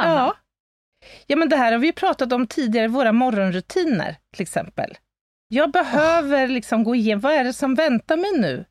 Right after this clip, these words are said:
Speaker 2: nere i frukostrestaurangen?
Speaker 1: Alltså, jag går från sovande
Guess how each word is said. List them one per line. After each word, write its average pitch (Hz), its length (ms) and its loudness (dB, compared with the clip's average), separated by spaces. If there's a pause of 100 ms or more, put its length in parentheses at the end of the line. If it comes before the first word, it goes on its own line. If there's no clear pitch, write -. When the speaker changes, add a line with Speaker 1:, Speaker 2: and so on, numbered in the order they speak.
(140)
Speaker 2:
nere 196 280 0
i 170 60 -4
frukostrestaurangen? - 880 -6
Speaker 1:
Alltså, 247 160 -6
jag 294 280 -2
går 294 220 0
från 262 220 -4
sovande 240 880 -2